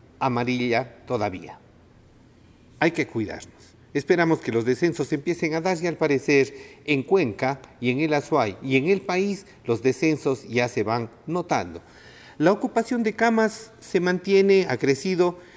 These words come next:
se encuentra en el ochenta y uno por ciento de cuidados intensivos en el Ministerio de Salud, sesenta y cinco por ciento en cuidados intermedios y sesenta y tres por ciento en hospitalización por covid. En el caso del ies,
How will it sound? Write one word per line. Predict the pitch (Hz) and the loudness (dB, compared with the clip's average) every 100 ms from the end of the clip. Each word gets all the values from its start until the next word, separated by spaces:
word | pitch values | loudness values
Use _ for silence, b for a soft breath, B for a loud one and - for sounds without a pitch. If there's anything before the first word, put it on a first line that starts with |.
| B | B
se | B 160 | B -4
encuentra | 147 180 143 | 0 0 2
en | |
el | 127 | 2
ochenta | 135 180 165 | 2 2 0
y | 170 | 0
uno | 175 165 | 0 0
por | 135 | -2
ciento | - 170 147 | -2 0 0
de | 113 | 0
cuidados | 147 156 165 139 | 2 2 2 0
intensivos | 147 139 151 143 185 170 170 165 | -2 -2 -4 -2 -2 2 0 0
en | 120 117 | -2 0
el | 110 | 0
Ministerio | 123 143 131 165 160 | -2 -4 -2 2 2
de | 139 | 0
Salud, | 135 190 226 240 - B B | -2 0 2 0 -4 B B
sesenta | - 147 185 170 | -2 0 2 -2
y | |
cinco | - 190 170 | -4 -2 -2
por | 151 | -2
ciento | 131 180 - 135 117 | -2 -4 0 2 4
en | 110 107 | 4 0
cuidados | 101 139 156 156 131 | -2 0 2 2 0
intermedios | 160 170 175 175 180 240 226 - B B - | -2 0 2 2 2 0 -4 -10 B B 0
y | 202 208 | 2 2
sesenta | - 156 170 160 | 0 0 -2 -4
y | |
tres | - 165 | -4 -4
por | - 147 | -2 -4
ciento | 180 165 160 - | -2 -2 -4 -2
en | 117 | -2
hospitalización | 120 - 135 139 131 127 170 160 | -2 -6 -6 -4 -4 -4 -4 -2
por | 175 - | -4 -2
covid. | 202 214 214 - B B B B B B - | -2 0 -4 -6 B B B B B B 0
En | 151 | 2
el | 147 | 4
caso | 175 196 180 | 2 0 4
del | 156 151 | 2 4
ies, | 185 170 175 - | 4 6 4 -2